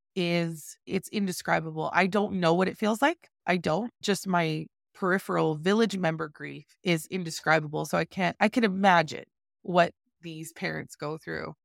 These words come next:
But I think it's about keeping the peace, keeping people sheltered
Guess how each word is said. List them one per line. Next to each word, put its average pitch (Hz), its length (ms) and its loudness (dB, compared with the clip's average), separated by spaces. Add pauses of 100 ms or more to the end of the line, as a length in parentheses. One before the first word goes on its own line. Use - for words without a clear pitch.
(140)
But 202 100 2
I 196 60 4
think 220 380 0
it's 202 180 -4
about 170 500 4 (760)
keeping 220 360 2
the 185 60 0
peace, - 500 -12 (120)
keeping 233 460 0
people 202 400 -2
sheltered 190 720 0